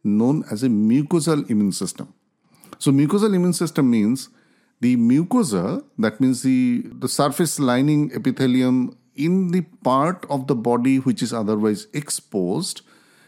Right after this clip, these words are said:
those have their inbuilt immunity to protect any infl-, infections or any outer born antigen entry inside the body. And this mucosal immunity is maintained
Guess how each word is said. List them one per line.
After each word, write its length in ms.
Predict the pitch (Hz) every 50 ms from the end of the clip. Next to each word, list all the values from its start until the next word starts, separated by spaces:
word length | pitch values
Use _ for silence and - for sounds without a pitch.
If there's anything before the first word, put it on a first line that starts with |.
| _ _ _ _ - _
those 560 | 131 117 110 123 143 160 196 247 269 - -
have 460 | - - - 131 135 139 131 127 117
their 140 | 120 120 113
inbuilt 480 | - - 120 113 117 120 131 123 120
immunity 540 | - 120 113 127 160 156 123 160 - 92 110
to 140 | - - -
protect 540 | _ - 139 143 143 156 120 - - - - _ _ _ _ _ _ _ _ _ _ _
any 480 | 120 127 135 147 147 147 143 - - - -
infl-, 360 | 127 117 113 113 120 117 -
infections 760 | - 120 107 - 123 117 - - - 117 110 110 110 98 -
or 140 | 123 117 -
any 260 | - 147 147 147 139
outer 560 | 123 104 113 110 104 - 113 113 113 110 - - -
born 260 | - 104 110 110 107
antigen 400 | 104 101 101 98 113 104 107 101
entry 340 | 101 98 95 92 131 123 113
inside 320 | 107 101 95 - 113 107
the 80 | 98 98
body. 360 | 92 90 87 82 80 92 - - - _ _ _ _ _ _ _ _ -
And 280 | - 117 117 113 110
this 460 | - 143 170 208 240 247 226 - -
mucosal 680 | 127 113 113 123 143 151 147 190 175 165 175 175 165 -
immunity 600 | 151 139 127 131 131 135 131 - 139 135 131 -
is 180 | 120 101 - 104
maintained 760 | 98 92 101 110 131 156 151 160 131 92 82 95 127 139